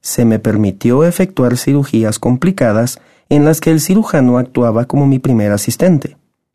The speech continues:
Descubrí que los mejores maestros lograban que la cirugía se realizara sin complicaciones mediante su asistencia,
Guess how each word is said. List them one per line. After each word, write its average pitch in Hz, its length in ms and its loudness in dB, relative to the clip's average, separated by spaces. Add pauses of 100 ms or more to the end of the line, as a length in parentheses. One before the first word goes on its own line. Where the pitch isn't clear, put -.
(100)
Descubrí 117 600 0
que 190 120 0
los 180 200 2
mejores 135 480 0
maestros 127 640 0
lograban 110 560 0
que 151 100 -2
la 151 120 0
cirugía 151 540 0
se 117 160 -4
realizara 113 680 -2
sin 131 320 0
complicaciones 170 920 0
mediante 110 480 0
su 110 140 -2
asistencia, 143 720 -2